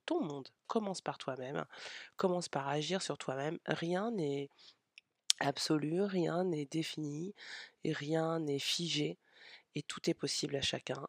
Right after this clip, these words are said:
Il suffit de, de commencer, de faire le premier pas et d'y mettre du sien. Si t'y arrives pas, tu m'appelles. Il y a la dé-, le lien en description, tu m'appelles, on prend un rendez-vous.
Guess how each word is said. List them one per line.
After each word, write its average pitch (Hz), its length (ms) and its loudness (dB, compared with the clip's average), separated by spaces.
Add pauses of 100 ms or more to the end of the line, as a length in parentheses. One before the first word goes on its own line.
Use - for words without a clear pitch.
Il 151 140 -4
suffit - 420 -6
de, 131 500 -4 (260)
de 143 80 -4
commencer, - 520 -6 (120)
de 139 100 -6
faire 151 220 0
le 147 100 -2
premier 143 280 -6
pas 139 220 -2
et - 40 -10
d'y - 120 -12
mettre 147 180 -4
du 135 120 -6
sien. 190 260 2
Si - 140 -6
t'y - 160 0
arrives - 240 -4
pas, 160 200 -2
tu - 140 -6
m'appelles. 151 420 -4 (540)
Il 143 60 -4
y 147 40 0
a 135 220 0
la 143 220 2
dé-, 139 200 -6
le 147 220 0
lien 156 180 0
en 151 60 -2
description, 139 580 -2
tu - 200 -6
m'appelles, 165 440 4
on 131 120 -2
prend - 180 -4
un 139 60 -6
rendez-vous. 135 540 -4